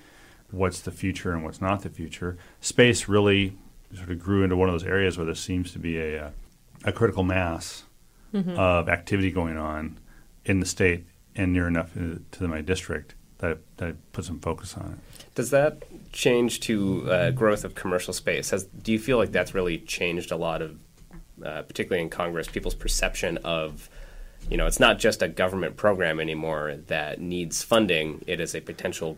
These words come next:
Speaker 3: growth market of its own that creates a new tax base. Has that changed people's expectations and, and
Speaker 1: Oh,
Speaker 3: role of
Speaker 1: yeah,
Speaker 3: government
Speaker 1: def-,
Speaker 3: with that?
Speaker 1: definitely. I think, and this started with, uh,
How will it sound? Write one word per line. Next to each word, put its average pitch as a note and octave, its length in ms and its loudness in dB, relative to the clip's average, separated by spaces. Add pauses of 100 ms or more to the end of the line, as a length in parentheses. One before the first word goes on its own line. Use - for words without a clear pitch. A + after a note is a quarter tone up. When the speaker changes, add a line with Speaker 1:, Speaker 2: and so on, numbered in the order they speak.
Speaker 3:
growth F2 380 -4
market E2 300 -4
of D#2 120 -6
its D#2 160 -8
own F2 220 0
that D2+ 240 -6
creates D#2+ 340 -6
a D#2+ 60 -8
new D2 100 -8
tax - 300 -8
base. F2+ 260 -2
Has F2+ 120 -4
that G2 200 0
changed F#2+ 420 -2
people's F#2 320 -6
expectations F2+ 840 -6
and, E2 120 -6
and D#2+ 460 -10 (100)
Speaker 1:
Oh, - 40 2
Speaker 3:
role B2 100 12
of A2+ 60 8
Speaker 1:
yeah, A2 100 10
Speaker 3:
government G2+ 240 10
Speaker 1:
def-, G#2+ 100 8
Speaker 3:
with G2 120 -2
that? F#2+ 120 -2
Speaker 1:
definitely. G#2+ 480 8
I G2 80 4
think, A2+ 260 0
and G2 280 4
this - 300 -2
started G#2 400 4
with, F#2 320 -2
uh, F#2+ 80 -2